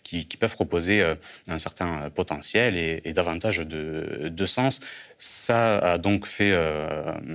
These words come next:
créer cet effet-là, euh, dans la population, et je pense que, euh, la classe politique, comme les médias, s'en saisiront et ça peut créer un, un élan particulier, oui.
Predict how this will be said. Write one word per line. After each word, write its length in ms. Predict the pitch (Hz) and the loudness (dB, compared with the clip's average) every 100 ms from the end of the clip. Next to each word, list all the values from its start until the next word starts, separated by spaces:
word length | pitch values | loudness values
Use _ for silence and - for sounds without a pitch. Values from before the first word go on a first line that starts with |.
| 80 | -6
créer 260 | - 104 101 | -2 2 2
cet 200 | 110 - | 2 0
effet-là, 380 | - 98 101 92 | 2 4 4 4
euh, 240 | 82 80 | 2 2
dans 100 | 82 | 0
la 80 | 82 | -2
population, 580 | 85 - 87 - 143 127 | -4 0 0 2 4 2
et 60 | |
je 80 | 80 | 0
pense 300 | - 107 - | -2 0 0
que, 100 | - | 0
euh, 220 | 104 85 | 2 2
la 80 | 80 | 0
classe 200 | - - | -2 -6
politique, 460 | - 80 - - - | -6 -6 -6 -8 -4
comme 160 | 90 | -2
les 80 | 90 | 0
médias, 340 | 82 78 98 113 - - - - | 0 0 0 0 -8 -16 -18 -12
s'en 160 | - 87 | -4 -2
saisiront 640 | 90 85 85 87 117 113 | 0 2 2 2 2 0
et 280 | 80 82 - - - - | 0 -4 -6 -12 -20 -20
ça 60 | |
peut 100 | - | -12
créer 260 | - - 92 | -4 0 2
un, 220 | 82 76 85 | 2 -4 -2
un 100 | 92 | 2
élan 180 | 95 | 2
particulier, 520 | 92 90 - 101 90 76 | 0 -4 -6 -6 -4 -4
oui. 160 | 76 | -8